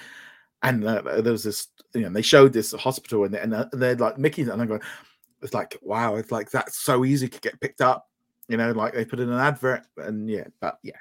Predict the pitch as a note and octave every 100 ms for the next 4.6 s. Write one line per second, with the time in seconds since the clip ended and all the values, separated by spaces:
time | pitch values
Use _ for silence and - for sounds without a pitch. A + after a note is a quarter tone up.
0 | _ F#2 F#2+ E2+ - F2+ F2+ - _ _
1 | _ - - G2+ G2 - - - - -
2 | _ _ F#2 - F2 F#2+ E2+ F2 G2+ G2+
3 | B2 B2+ C3 D3 D3+ D3+ D#3+ D#3 D#3+ D#3+
4 | D#3+ D#3 D3+ D#3 E3 D#3+